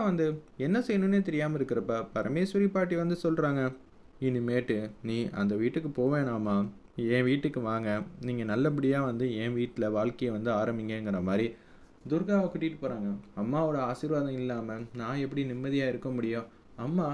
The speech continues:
நான் எது செஞ்சாலும் புரிஞ்சுப்பேன்னு நினைச்சேன், ஆனா அவங்க இப்படியெல்லாம் வந்து நினைப்பாங்கன்னு என்னால யோசிக்கவே முடியாது. சாமுண்டேஸ்வரியை இது வரைக்கும் பக்கத்துல இருந்து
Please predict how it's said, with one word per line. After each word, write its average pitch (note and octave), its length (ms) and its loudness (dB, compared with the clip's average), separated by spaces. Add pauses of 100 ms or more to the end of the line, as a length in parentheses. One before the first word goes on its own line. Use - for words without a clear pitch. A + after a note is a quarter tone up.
(120)
நான் A2 220 -2
எது B2 120 0
செஞ்சாலும் D#3 480 0
புரிஞ்சுப்பேன்னு C#3 640 -6
நினைச்சேன், A2+ 400 -6 (140)
ஆனா G#2+ 220 -8 (200)
அவங்க A#2+ 300 -8
இப்படியெல்லாம் C3+ 540 -4
வந்து B2 200 -8
நினைப்பாங்கன்னு G#2+ 600 -4 (440)
என்னால E3 320 0
யோசிக்கவே E3+ 440 2
முடியாது. A#2 400 2 (340)
சாமுண்டேஸ்வரியை A2 920 -2
இது G#2 140 -2
வரைக்கும் G#2+ 460 -4
பக்கத்துல A2 460 -4
இருந்து G2+ 280 -2